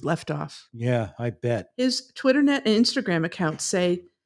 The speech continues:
Speaker 1: that it was all about racial injustice and brutality against young African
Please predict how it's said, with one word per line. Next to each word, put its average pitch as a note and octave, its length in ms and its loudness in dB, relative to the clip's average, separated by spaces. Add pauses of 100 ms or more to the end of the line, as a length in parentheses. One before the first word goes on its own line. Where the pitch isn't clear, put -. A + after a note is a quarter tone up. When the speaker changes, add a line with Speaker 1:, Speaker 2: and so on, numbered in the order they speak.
(240)
Speaker 1:
that F#3+ 280 0
it G3+ 80 4
was F3+ 180 2
all G3+ 180 6
about F#3+ 280 4
racial C4 360 4
injustice C4+ 760 2
and G3 160 2
brutality D4+ 880 2
against F#3+ 580 2
young A3+ 560 4
African F#3 580 2